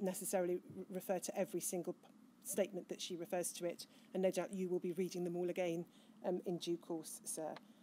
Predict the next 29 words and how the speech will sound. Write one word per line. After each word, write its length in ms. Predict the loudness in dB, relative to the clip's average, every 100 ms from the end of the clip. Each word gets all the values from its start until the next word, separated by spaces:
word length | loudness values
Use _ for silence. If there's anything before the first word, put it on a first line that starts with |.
| -20 -2 2
Um, 160 | 4
but, 160 | 4 6
but 120 | 6
it, 200 | 6 6
but 120 | 8 8
it, 180 | 6 4
it 160 | 8 8
is 100 | 6
absolutely 440 | 4 0 0 0
possible 380 | -4 -6 -4 -4
that 140 | -4
she, 340 | -2 0 0 -2 -12 -4
she 160 | 2
may 120 | 2
be 140 | 2 -2
referring 360 | -2 -2 -2
to 140 | -4 -4 -4
earlier 180 | -4
statements. 680 | -4 -4 -6 -8 -10 -8 -10 -10 -20 -20 -20 -20 -20 6
Um, 160 | 6 6 12
in 140 | 12
relation 400 | 12 12 12 6
to 160 | 4 2 8
this 180 | 8 8
statement, 880 | 6 6 4 2 2 2 2 -6 -8 -16 -20 -20 -20 -20 -4 2
if 140 | 2 4
we 100 | 2
go 340 | 6 8 8 8 4 4
to, 500 | 8 8 8 6